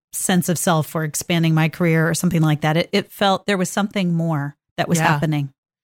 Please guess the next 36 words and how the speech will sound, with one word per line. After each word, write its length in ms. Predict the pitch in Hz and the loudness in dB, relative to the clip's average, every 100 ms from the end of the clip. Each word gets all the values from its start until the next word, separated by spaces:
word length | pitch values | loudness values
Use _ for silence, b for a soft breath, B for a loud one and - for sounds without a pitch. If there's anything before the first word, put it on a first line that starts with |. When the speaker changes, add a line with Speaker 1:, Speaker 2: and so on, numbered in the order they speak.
| _ - | _ -8
Speaker 2:
Yeah. 460 | 208 320 254 160 147 | 0 2 2 0 -2
So 360 | - 254 233 | 0 0 0
it 140 | 226 240 | 0 0
was, 220 | 240 202 | -2 -4
it 180 | 214 247 | -4 -2
was, 200 | 240 240 | -2 -2
it 260 | 220 226 240 | -4 -4 -2
was 180 | 269 | -2
a 60 | 254 | -2
joy 260 | 185 196 180 | -4 -4 -4
to 80 | |
read. 220 | 160 147 143 | -6 -8 -2
And 180 | 190 185 | -2 -2
so 140 | 240 | -4
one 240 | 208 254 | -2 -2
of 80 | 311 | -2
the 100 | 247 | -4
things, 260 | 240 190 - | -2 -6 -4
to 120 | 214 | -4
your 220 | 196 247 | -2 -2
question 500 | 277 - 165 - 160 | -4 -4 -4 -4 -4
about 380 | 156 160 156 - | -2 0 -2 -2
things 220 | 202 190 | 0 2
that 140 | 175 170 | 0 -4
you 80 | 156 | -4
can 140 | 151 | -4
do, 280 | 170 156 143 B B - | -2 -4 -4 B B 0
one 200 | 226 285 | 0 2
of 80 | 226 | -2
the 100 | 196 | -2
things 260 | 196 180 | -2 -2
that 120 | 180 | -4
was 140 | 185 185 | -6 -4
also 400 | 196 220 - 180 | -2 -2 -2 -4
very 560 | 156 156 214 247 262 | -6 -4 -2 0 0
apparent, 720 | 190 - 180 170 131 120 - | -2 -4 -4 -2 -4 -6 -14